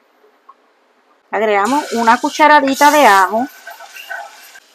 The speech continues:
Y también le vamos a estar agregando pimientos, aceituna,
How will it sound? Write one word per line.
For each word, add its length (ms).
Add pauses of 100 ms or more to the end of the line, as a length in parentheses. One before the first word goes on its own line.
(180)
Y 120
también 260
le 80
vamos 220
a 60
estar 220
agregando 600
pimientos, 880 (240)
aceituna, 1080